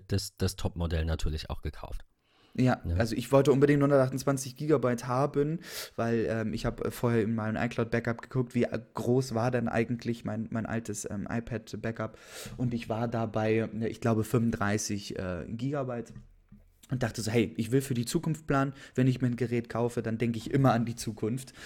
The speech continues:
Speaker 2: äh, und sag einfach, „Hey, du veränderst irgendwie dein, dein Nutzen, du, du, ähm, probierst hier noch mal aus und da noch mal aus.“ Ähm, ja, ich hab das iPad Space Gray,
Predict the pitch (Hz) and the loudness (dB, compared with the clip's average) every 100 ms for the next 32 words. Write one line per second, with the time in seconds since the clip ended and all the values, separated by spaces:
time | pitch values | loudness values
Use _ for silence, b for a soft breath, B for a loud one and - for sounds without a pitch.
0 | B B - 117 110 117 113 110 117 107 | B B -4 -2 -2 -2 0 0 -2 0
1 | 113 107 107 117 - 120 117 - 117 120 | 0 0 -2 -2 0 0 -2 -2 -2 -2
2 | 113 113 113 107 104 104 110 117 127 123 | -2 -2 0 -2 -2 -2 0 0 0 -2
3 | 120 120 113 107 104 107 104 104 95 - | -2 -2 -2 0 -2 -4 -8 -8 -8 -6
4 | 98 - _ - 113 131 131 - 127 123 | -8 -8 _ -8 2 2 2 0 0 0
5 | 117 113 113 113 117 113 123 117 107 95 | 0 0 -2 -4 -2 0 0 0 -2 -6
6 | 104 117 - B B B B 110 107 113 | -4 -6 -8 B B B B -4 -2 -2
7 | - _ - 120 - - 135 131 123 - | -6 _ -2 -2 0 0 0 2 -2 -4
8 | 131 - 127 131 147 - - _ _ - | -10 0 0 2 -2 -2 -10 _ _ -6
9 | - 131 135 127 147 | 2 2 4 2 0